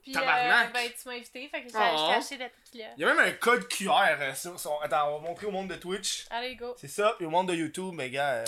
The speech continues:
Speaker 1: C'est ça.
Speaker 2: c'est, je veux pas aller plus proche que ça.
Speaker 1: Fait que c'est pour ça que
Speaker 2: Merci.
Speaker 1: je t'ai dit d'apporter les shots pour qu'on puisse avoir
Speaker 2: Ah.
Speaker 1: un petit shot.
Speaker 2: Mais j'ai pas, j'ai, j'ai du jus de lime,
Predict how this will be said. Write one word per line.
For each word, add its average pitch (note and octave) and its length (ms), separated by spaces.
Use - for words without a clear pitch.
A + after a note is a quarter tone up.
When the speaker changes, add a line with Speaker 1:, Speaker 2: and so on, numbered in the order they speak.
Speaker 1:
C'est A3 120
ça. G3+ 180
Speaker 2:
c'est, C#3+ 220
je B2 80
veux B2+ 60
pas C#3+ 100
aller D3+ 140
plus D3+ 120
proche D3+ 220
que D#3 80
ça. D#3+ 120
Speaker 1:
Fait B3 100
que B3 40
c'est - 60
pour C#4 100
ça F#4 140
que - 40
Speaker 2:
Merci. C#4+ 300
Speaker 1:
je G4+ 60
t'ai D#4 60
dit A3+ 100
d'apporter C4+ 380
les C#4 120
shots D4+ 160
pour B3+ 120
qu'on A#3+ 140
puisse B3+ 180
avoir B3+ 220
Speaker 2:
Ah. D4 60
Speaker 1:
un D#4+ 80
petit - 180
shot. G3 60
Speaker 2:
Mais E3 120
j'ai D#3+ 120
pas, - 160
j'ai, C#3+ 160
j'ai C#3+ 100
du C3 120
jus - 180
de F3 100
lime, A#2+ 580